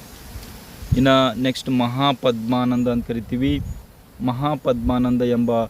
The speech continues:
ಮೊದಲ ನಂದ ರಾಜರು ವಿದ್ಯಾವಂತ ವಿದ್-, ವಿಂಧ್ಯ ಪರ್ವತವನ್ನ ದಾಟಿ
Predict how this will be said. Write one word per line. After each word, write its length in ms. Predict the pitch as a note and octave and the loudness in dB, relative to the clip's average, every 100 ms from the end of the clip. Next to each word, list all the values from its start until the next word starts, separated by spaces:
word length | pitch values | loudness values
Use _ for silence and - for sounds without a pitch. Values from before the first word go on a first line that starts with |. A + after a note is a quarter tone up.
| - - - | -6 -18 -4
ಮೊದಲ 440 | A2+ B2+ B2+ D3+ D3+ | 0 2 4 2 2
ನಂದ 500 | D3 - B2 B2+ C3+ | 0 0 0 0 2
ರಾಜರು 680 | C3+ B2 A#2 A#2+ D3 B2+ A#2 - - - | 4 4 2 2 0 0 -2 -6 -20 -14
ವಿದ್ಯಾವಂತ 880 | G#2+ A#2+ A#2+ A2+ C#3+ C#3 C3 B2+ - B2 A#2 - - - A2+ | -6 -4 -2 0 2 2 2 -2 0 0 0 -4 -18 -12 -4
ವಿದ್-, 520 | B2 A#2+ - - B2 | -4 -4 -12 -8 -2
ವಿಂಧ್ಯ 320 | C#3 D#3+ E3+ E3 - | 0 2 2 2 2
ಪರ್ವತವನ್ನ 680 | C3 B2+ B2 B2 A#2+ B2 | 2 2 0 -2 -2 0
ದಾಟಿ 500 | A2+ B2 D#3 D3+ B2 | 0 2 2 2 -2